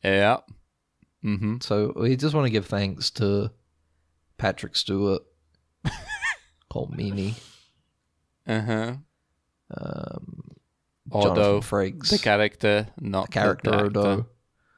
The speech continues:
Speaker 1: actor.
Speaker 2: um,
Speaker 1: <laughs>
Speaker 2: and the
Speaker 1: The
Speaker 2: rest.
Speaker 1: vo-, computer voice.
Speaker 2: Computer lady, um, who was
Speaker 1: Uh-huh.
Speaker 2: originally, uh, Gene Roddenberry's wife, I think,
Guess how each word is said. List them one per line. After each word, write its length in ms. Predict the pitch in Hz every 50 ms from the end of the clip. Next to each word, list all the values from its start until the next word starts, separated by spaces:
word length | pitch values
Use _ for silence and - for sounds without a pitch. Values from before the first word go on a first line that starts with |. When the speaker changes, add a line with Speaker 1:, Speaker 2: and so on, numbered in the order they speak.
| _ _ _ _ _ _ _ _ -
Speaker 1:
actor. 140 | - - - - 123 120 - - - -
Speaker 2:
um, 600 | - - - - 151 143 139 - - - - - - _ -
Speaker 1:
<laughs> 720 | - - - - - - - - - _ _ - - -
Speaker 2:
and 200 | - 117 127 117
the 40 | 104
Speaker 1:
The 40 | 98
Speaker 2:
rest. 380 | 62 62 71 117 101 - - -
Speaker 1:
vo-, 200 | 113 113 113 -
computer 540 | - - 117 101 - 120 113 107 110 113
voice. 640 | 101 107 107 107 107 107 107 107 - - - - - - _ _
Speaker 2:
Computer 360 | - 113 98 - 104 101 95 104 101 98
lady, 600 | - 101 101 101 98 98 98 98 92 104 113 - - _ _ _ _ - -
um, 480 | - 101 - - 60 - - - 123 - _ _ _ _ _ _ _ _ _ _ _
who 100 | - 98
was 260 | 95 95 101 95 98
Speaker 1:
Uh-huh. 160 | 101 101 101
Speaker 2:
originally, 580 | 107 104 98 95 - 98 98 98 95 95 98 107 - _ _ _ _ _ _ _ _ _ _ -
uh, 160 | - - - 147
Gene 260 | - - 104 101 98
Roddenberry's 480 | 101 101 101 98 101 95 95 101 - -
wife, 320 | - 98 101 107 - - 120
I 60 | 117
think, 320 | 117 113 113 120 - -